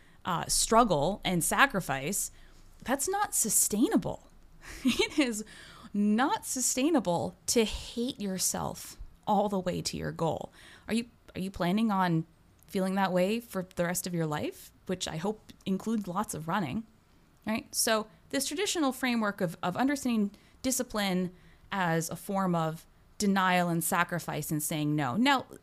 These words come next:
we'll talk about what self-discipline actually is, 'cause it does require, you know, discipline on some level. But this idea that your training should be, it should be, it should require you,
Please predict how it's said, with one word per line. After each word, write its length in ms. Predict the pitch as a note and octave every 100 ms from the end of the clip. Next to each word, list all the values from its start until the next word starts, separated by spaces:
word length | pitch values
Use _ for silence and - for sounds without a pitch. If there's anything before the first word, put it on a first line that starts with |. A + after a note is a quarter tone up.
| -
we'll 140 | D4+
talk 160 | G4 A4
about 160 | F#4
what 120 | C4 B3
self-discipline 440 | B3+ A#3+ A#3 A3+
actually 240 | F#3 B3
is, 80 | A3+
'cause 140 | G#3 B3+
it 100 | C4+
does 240 | D#4 A3+
require, 580 | G#3+ G#3+ B3+ A3 F3 D3+
you 120 | B3+
know, 200 | E3+ C#3 - -
discipline 460 | F3+ A#3 E3+ - -
on 100 | E3
some 180 | E3+ D3+
level. 220 | C#3 - - - - - - - - - - -
But 100 | B3+
this 160 | B3
idea 380 | C4 A#3+ B3+ D4+
that 200 | C#4+ A#3+
your 320 | G3+ G3+ G3+
training 760 | G3 - A#3+ B3 A#3+ G3 F3 F3+ - _ _ _ _ - -
should 360 | - - A3+
be, 400 | F3 G3 F3+ F3+ F3+ - - - - - - - _ _ - - _ _ _ _
it 120 | A#3
should 180 | A3 A3
be, 200 | A3 F3+ -
it 160 | A3 F#3+
should 160 | - G#3+
require 720 | G3 - - G3+ G3 A3+ A#3
you, 400 | A#3+ C4 C#4+